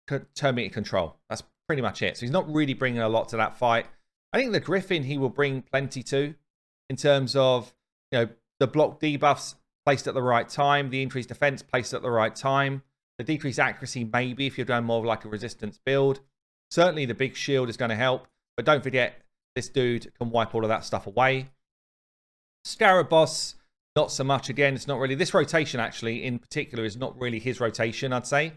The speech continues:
Other rotations he'd be better. Bommel, I mean, the decreased accuracy A one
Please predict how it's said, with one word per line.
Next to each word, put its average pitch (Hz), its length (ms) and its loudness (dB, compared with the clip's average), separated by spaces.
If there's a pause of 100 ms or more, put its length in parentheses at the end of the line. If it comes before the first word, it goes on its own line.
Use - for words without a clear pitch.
(340)
Other 131 180 4
rotations 120 520 0
he'd 113 160 -6
be 107 60 -8
better. 160 500 0 (640)
Bommel, 185 580 8 (180)
I 147 40 -6
mean, 151 100 0
the 147 80 0
decreased 180 460 -2
accuracy 151 520 -2
A 135 140 6
one 143 400 2